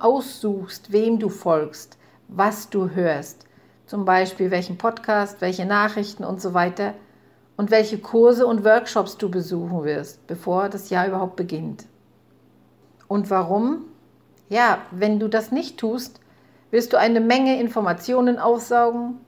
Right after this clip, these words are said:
einen Haufen Geld ausgeben, um etwas zu lernen, aber wenn dich das Zeug nicht in Richtung deines Nordsterns bringt, wird es nicht die Art von Erfolg sein, die du anstrebst.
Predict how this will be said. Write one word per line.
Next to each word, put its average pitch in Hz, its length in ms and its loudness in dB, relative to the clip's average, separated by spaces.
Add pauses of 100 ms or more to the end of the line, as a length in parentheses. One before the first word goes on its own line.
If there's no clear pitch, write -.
einen 208 400 0
Haufen 185 400 -2
Geld 214 260 4
ausgeben, 226 540 0
um 196 160 -2
etwas 196 340 -4
zu 202 100 -6
lernen, 220 520 0 (560)
aber 202 240 0
wenn 214 140 4
dich 214 120 -2
das 208 220 -4
Zeug 220 180 2
nicht 208 220 -6
in 190 80 -6
Richtung 214 420 -4
deines 180 340 0
Nordsterns 202 760 -2
bringt, 175 480 -10 (680)
wird 190 260 -2
es 214 220 -6
nicht 226 360 -6
die 240 120 -6
Art 220 220 0
von 226 160 -6
Erfolg 220 400 0
sein, 214 300 -2
die 214 160 -4
du 214 100 -6
anstrebst. 175 920 -8